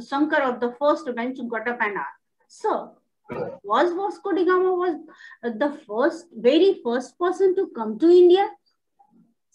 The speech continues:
Shankar asked another question to Samuel. Before teacher could say anything, Swami shouted, "That's what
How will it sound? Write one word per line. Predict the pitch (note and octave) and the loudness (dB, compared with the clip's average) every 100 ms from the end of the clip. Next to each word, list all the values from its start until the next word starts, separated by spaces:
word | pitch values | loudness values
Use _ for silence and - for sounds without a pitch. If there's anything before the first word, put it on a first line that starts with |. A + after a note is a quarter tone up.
| - | 2
Shankar | E4 D#4+ F4+ D#4 | 6 6 6 4
asked | C#4+ D4+ D4 | 2 0 -2
another | C4+ C4+ B3+ B3+ B3 | 0 0 0 -2 -2
question | G#3 G3 F3+ D#3+ - - - - _ _ _ _ _ _ E4 | -6 -8 -14 -14 -4 -2 -2 -6 _ _ _ _ _ _ 6
to | G4+ G#4 - _ | 6 2 -8 _
Samuel. | - D#4 B3+ A#3 E3 A#2 - _ _ _ _ _ A3+ | 0 2 4 2 -2 -8 -18 _ _ _ _ _ -2
Before | C#4+ D4 D4 D#4+ D#4+ - _ E4+ | 2 4 4 4 -2 -12 _ 4
teacher | F4+ A4 F#4 | 6 4 2
could | G#4+ D#4+ - | 0 -2 2
say | C#4+ C4+ A3 | 2 2 0
anything, | A3+ D4+ F4 D4 F#3+ A#3 _ _ _ - | 2 2 2 -2 -4 -10 _ _ _ 0
Swami | C4+ C4 C#4 | 0 0 -4
shouted, | - G#3 F#3 F3+ B2+ - _ _ _ _ - C4+ | -4 -4 -6 -10 -18 -20 _ _ _ _ -4 0
"That's | C4 - | 0 -2
what | A#3 A3+ G3 | -4 -2 -4